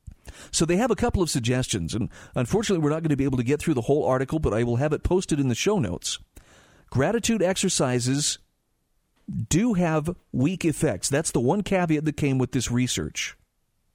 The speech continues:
It shows that gratitude is correlated with well-being, but it doesn't prove that simply expressing gratitude improves well-being.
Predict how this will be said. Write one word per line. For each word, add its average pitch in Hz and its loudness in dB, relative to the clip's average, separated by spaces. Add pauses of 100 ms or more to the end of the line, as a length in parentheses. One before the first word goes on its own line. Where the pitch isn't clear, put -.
(680)
It 120 0
shows 147 2
that 104 0
gratitude 170 0
is 135 -2
correlated 156 0
with 120 0
well-being, 135 2
but 101 -2
it 90 -6
doesn't 135 0
prove 196 2
that 139 2 (260)
simply 175 2
expressing 185 0
gratitude 131 2
improves 156 0 (420)
well-being. 110 0